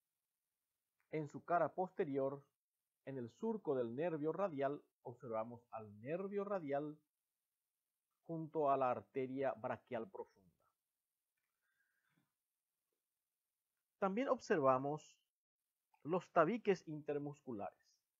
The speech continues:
Acá observamos el tabique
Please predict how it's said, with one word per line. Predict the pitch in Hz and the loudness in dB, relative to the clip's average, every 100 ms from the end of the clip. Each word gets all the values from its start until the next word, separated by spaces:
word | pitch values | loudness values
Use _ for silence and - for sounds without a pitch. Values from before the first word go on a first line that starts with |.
| _ _ _ _ _ _ _ _ _ - | _ _ _ _ _ _ _ _ _ -14
Acá | 160 254 | -4 -2
observamos | 254 208 135 127 139 156 - _ _ | 0 2 4 2 0 -6 -10 _ _
el | 165 202 | -8 -4
tabique | 214 160 135 - 147 - | -2 0 -2 -4 -4 -4